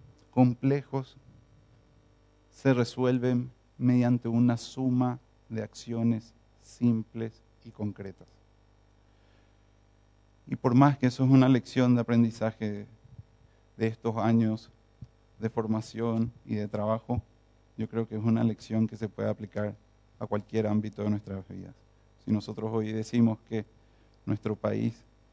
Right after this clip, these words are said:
es muy difícil de cambiar, yo creo que lo podemos hacer de a poco, cada uno sabiendo cómo contribuir y haciendo acciones concretas y simples,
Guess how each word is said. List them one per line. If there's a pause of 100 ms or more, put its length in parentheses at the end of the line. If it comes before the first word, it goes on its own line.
(680)
es
muy
difícil
de
cambiar, (3500)
yo
creo (440)
que
lo
podemos
hacer (180)
de
a
poco, (320)
cada
uno
sabiendo
cómo
contribuir (640)
y
haciendo (200)
acciones (240)
concretas (680)
y
simples,